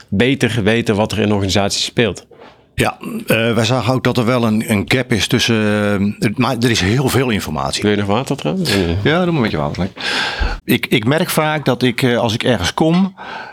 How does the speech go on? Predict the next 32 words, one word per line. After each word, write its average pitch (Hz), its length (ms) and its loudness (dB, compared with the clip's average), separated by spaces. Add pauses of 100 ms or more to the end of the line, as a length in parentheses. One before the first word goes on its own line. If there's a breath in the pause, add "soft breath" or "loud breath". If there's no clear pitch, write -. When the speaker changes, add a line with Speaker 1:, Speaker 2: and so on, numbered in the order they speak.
(120 loud breath)
Speaker 2:
dat 117 240 0
ik 104 120 -2
denk 113 160 2
van, 117 120 2
ja, 107 100 2
maar 101 140 2
hoe, 135 160 0 (120)
hoe 127 220 4
is 113 120 2
het 120 100 0
nou, 120 120 2
hoe 127 100 0
kan 135 160 0
het 117 100 2
nou 110 160 2
dat 104 80 2
jullie 104 160 2
dat 92 140 0
niet 92 120 2
weten 165 280 2
eigenlijk, 73 300 -2
hè? 196 140 2
Want 127 160 2
dat 101 120 0
hebben 85 240 -2
we 82 60 0
toch - 300 -4 (540 loud breath)
op 98 180 0
intranet 92 600 0
gezet 82 600 -2 (160)
of, 71 380 0
eh, 71 380 0